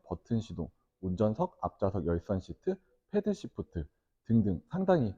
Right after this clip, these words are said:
많은 추가 옵션을 장착해 놓으셔서 상당히 많은 편의사항이 장착되어져 있다는 점을 꼽을 수 있을 것 같습니다.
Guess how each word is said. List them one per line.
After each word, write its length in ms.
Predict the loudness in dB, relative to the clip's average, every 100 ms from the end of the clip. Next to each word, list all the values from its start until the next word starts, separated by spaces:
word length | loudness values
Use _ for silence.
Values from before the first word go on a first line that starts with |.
| -4
많은 360 | 0 2 0 -4
추가 240 | -2 2
옵션을 380 | 2 0 0 -2
장착해 440 | -6 -8 -4 -4
놓으셔서 560 | -2 -2 -4 -4 -4 -6 _ _ _ -8
상당히 340 | -2 0 0
많은 320 | 0 0 0 -4 _ -4
편의사항이 580 | 0 0 0 0 -2 -6
장착되어져 640 | -8 -6 -4 0 0 0
있다는 260 | -2 -4 -2
점을 240 | -2 -2 -6 _
꼽을 220 | -2 -2
수 120 | 0 -4
있을 200 | -4 -4
것 220 | -6 -6
같습니다. 640 | -10 -10 -6 -8 -8 -12